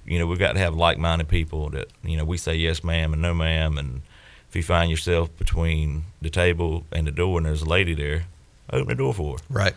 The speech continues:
Speaker 1: And, uh, we finally built a culture where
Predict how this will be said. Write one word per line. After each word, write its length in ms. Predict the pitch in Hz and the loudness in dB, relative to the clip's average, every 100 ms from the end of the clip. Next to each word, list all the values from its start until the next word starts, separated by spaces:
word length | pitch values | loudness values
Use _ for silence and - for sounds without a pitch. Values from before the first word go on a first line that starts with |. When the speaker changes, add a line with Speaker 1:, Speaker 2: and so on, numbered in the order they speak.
| - - - | -6 -20 -8
Speaker 1:
And, 320 | - 90 82 80 | 0 2 4 2
uh, 20 | |
we 140 | 92 | 0
finally 420 | 90 110 120 110 | 2 4 6 4
built 240 | 87 101 85 | 2 2 0
a 40 | |
culture 580 | 76 107 98 - 82 78 - - - - - | 0 0 0 -2 -6 -8 -10 -20 -20 -20 -6
where 480 | 87 82 78 76 | -2 0 0 -2